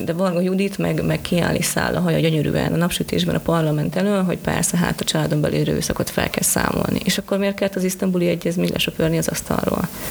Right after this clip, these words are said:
És, és nem, nem, nem tesznek lépéseket. Most is a, a karantén alatt, a járvány alatt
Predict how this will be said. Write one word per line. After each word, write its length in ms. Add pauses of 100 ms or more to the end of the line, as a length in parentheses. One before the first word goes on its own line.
(160)
És, 100
és 120
nem, 200
nem, 140
nem 180
tesznek 300
lépéseket. 680
Most 240
is 140
a, 220
a 40
karantén 460
alatt, 240
a 60
járvány 420
alatt 300